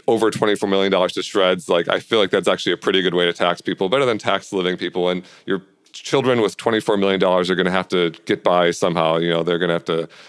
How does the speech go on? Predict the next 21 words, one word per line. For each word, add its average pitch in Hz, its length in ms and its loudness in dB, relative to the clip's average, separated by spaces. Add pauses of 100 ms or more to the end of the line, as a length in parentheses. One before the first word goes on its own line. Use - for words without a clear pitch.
(160)
wipe 92 220 -4
away 92 100 2
their 87 140 2
tears, 85 260 -2
you 90 60 0
know? 92 80 2
So, 101 280 2 (380)
but 123 160 0
my 135 80 4
whole 151 180 4
point 139 260 4
is, 101 120 4
like, 98 160 4
what 135 220 2
estate 131 240 2
planning 110 360 2
is, 147 440 2
is 110 200 0
it's 107 140 -2
not 127 160 2
about 101 460 0